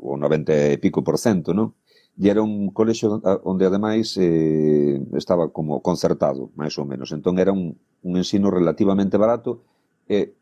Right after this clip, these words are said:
eh, sen embargo, tiñas pois, por exemplo, cla-, hoxe en día eso parecerá normal, pero n-,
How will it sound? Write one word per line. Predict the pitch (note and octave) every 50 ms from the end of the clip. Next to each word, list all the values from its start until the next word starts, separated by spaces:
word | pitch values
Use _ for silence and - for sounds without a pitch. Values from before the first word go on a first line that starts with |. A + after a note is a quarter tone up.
| _ _
eh, | - F#2 F#2 F2 E2+ E2 E2 D#2
sen | - - G2
embargo, | G2 G2 G2+ A2+ A#2 A2+ A2 -
tiñas | - A#2 A#2 A2+ A2 G2+ - - - _ _ _ _ _ _ _ -
pois, | F2 E2+ -
por | - _ _ - C#2+ C#2+
exemplo, | - - A#2 G2+ E2 - E2
cla-, | D2+ - E2+ - D2+
hoxe | E2+ - G2+
en | F#2+
día | F#2+ A2 G#2+ G2+ G2+
eso | F#2+ - A2 A2 G#2+ A2+ A2+ A2 G#2+ G#2+ A2+ A2+ A#1+ - -
parecerá | E2+ E2 E2+ - G#2 A2 A2 F2
normal, | C#2+ C#2+ F2 G2 D#2+ C#2+ C2 -
pero | E2 D#2+ D#2+
n-, | D#2+ D#2+ D#2+ D#2+ D2+ -